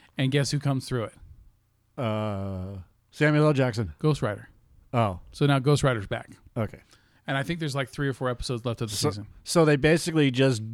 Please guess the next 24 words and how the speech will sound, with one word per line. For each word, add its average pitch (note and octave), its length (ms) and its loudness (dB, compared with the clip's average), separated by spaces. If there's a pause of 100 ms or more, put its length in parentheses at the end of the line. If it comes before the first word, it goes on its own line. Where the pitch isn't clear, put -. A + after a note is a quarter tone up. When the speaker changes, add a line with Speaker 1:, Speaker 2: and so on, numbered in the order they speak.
(340)
Speaker 2:
jumped C#3 380 4
forward C#3 500 4
and A2 80 0
brought A2+ 260 2
Ghost G#2+ 220 0
Rider F2+ 180 -6
back. - 280 -16 (420)
Speaker 1:
Yeah, F3+ 200 2
like, D#3 240 0
um, D3 280 0
because D3 340 -2
the, C#3+ 100 -4 (160)
the D#3+ 80 2
book D#3 240 2
is C3 100 -4
still C#3+ 220 -2
there, B2+ 360 0 (460)
and, B2+ 380 -2
um, A#2 400 -4
there's B2+ 200 -2
all C3+ 140 0
these B2+ 180 -2
robot C3 520 0
clones B2+ 680 -2